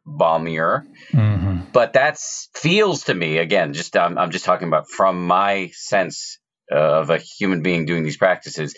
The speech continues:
Speaker 1: it feels like a different skill that you can combine with awareness, and then you're in the room with the tea and you're not on fifty-second Street anymore, et cetera, et cetera.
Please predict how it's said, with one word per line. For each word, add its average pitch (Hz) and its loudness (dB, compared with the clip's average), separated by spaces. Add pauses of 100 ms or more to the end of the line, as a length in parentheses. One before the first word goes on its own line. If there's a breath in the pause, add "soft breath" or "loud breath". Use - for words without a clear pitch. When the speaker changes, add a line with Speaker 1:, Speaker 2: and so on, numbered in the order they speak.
(140)
Speaker 1:
it 117 4
feels 127 2
like 113 0
a 101 2
different 110 -2
skill 120 0
that 98 2
you 98 -2
can 90 -8
combine 117 0
with 90 -4
awareness, 85 2
and 82 -2
then 110 2
you're 95 2
in 85 0
the 82 0
room 85 0
with 80 -4
the 80 -2
tea 78 -2
and 76 0
you're 73 0
not 76 4
on 76 0
fifty-second 76 -4
Street 71 -8
anymore, 67 -2
et 67 -8
cetera, 71 0
et 67 -8
cetera. 67 0